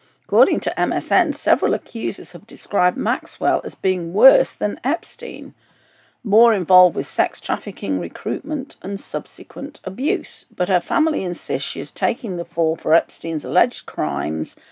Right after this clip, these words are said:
citing no evidence. Epstein victor Jennifer Arias, I think that's how you pronounce it, provided a statement to C B S News this morning regarding individuals that conspired within Epstein and Maxwell's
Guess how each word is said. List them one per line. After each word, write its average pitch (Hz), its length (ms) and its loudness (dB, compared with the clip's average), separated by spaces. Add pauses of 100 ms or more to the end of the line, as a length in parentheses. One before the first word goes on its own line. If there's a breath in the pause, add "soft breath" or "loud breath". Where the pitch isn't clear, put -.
(220 soft breath)
citing 156 580 -2
no 143 320 -2
evidence. - 920 -2 (640)
Epstein 185 480 0
victor - 340 -4
Jennifer 180 640 2 (120)
Arias, 185 1000 4 (340 soft breath)
I - 80 -20
think 170 180 -8
that's - 220 -8
how - 80 -10
you - 140 -8
pronounce 156 500 -6
it, - 200 -4
provided 226 520 2
a 156 80 2
statement - 540 0
to - 100 -12
C 190 240 -2
B 180 140 0
S 160 180 0
News 285 320 2
this - 220 -12
morning 151 340 -4
regarding 170 480 2
individuals 185 800 -2
that - 180 -8
conspired 160 800 2
within 160 340 -2
Epstein 202 540 -4
and 175 120 -6
Maxwell's 170 720 -2